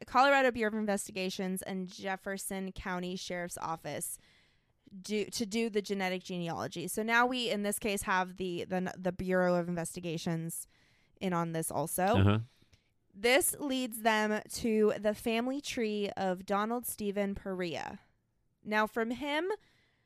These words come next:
Speaker 1: they found his, a biological daughter.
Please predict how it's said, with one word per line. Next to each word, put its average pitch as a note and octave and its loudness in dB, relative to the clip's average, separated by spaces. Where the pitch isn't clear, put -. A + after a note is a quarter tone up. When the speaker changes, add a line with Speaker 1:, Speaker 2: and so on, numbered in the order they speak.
Speaker 1:
they A3+ 2
found G#3+ 0
his, F#3+ -6
a G3 -2
biological F#3 2
daughter. D3+ -4